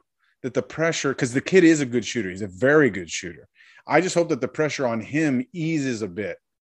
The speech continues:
and we can deflect it, because as much as Russ and A D and LeBron and everyone else is feeling that pressure, the guy that signed a contract to be the shooter is not hitting. And that's gonna make him,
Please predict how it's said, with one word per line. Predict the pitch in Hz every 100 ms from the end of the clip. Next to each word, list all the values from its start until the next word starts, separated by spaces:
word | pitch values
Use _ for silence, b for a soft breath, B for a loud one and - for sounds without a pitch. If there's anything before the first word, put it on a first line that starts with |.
| _ _
and | 131 131
we |
can | 123 123
deflect | 113 - 143 147 -
it, | 101
because | 113 123 117
as | 131 123
much | 165 185
as | 147
Russ | 117 139 143
and | 131 120 120
A | 123
D | 123 127 123
and |
LeBron | 113 95 117 123
and | 113
everyone | 120 117
else | 135 -
is |
feeling | - 123
that | 107 98
pressure, | 113 107 110 - b b
the | 123
guy | 117 131 151
that | 135 110
signed | - 123 131 127
a | 117
contract | - 107 123 131 107 87 -
to | - 123
be | 95 117 143
the | 123 110
shooter | - 104 95 85
is | 85 110
not | 104 107 98
hitting. | 120 123 165 - b b b
And | 120 117
that's | 123 143 - -
gonna | 131 117
make | 113 123 -
him, | 120 120